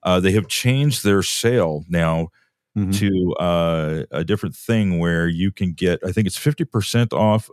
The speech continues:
Speaker 1: of their curriculum, um,
Speaker 2: Mm-hmm.
Speaker 1: books for teaching your kids about free market principles.
Speaker 2: Nice.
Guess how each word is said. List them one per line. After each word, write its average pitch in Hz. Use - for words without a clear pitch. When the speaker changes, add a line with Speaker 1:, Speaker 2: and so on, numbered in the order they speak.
Speaker 1:
of 87
their 85
curriculum, 95
um, 85
Speaker 2:
Mm-hmm. 101
Speaker 1:
books 87
for -
teaching 127
your 98
kids 117
about 90
free -
market 104
principles. -
Speaker 2:
Nice. -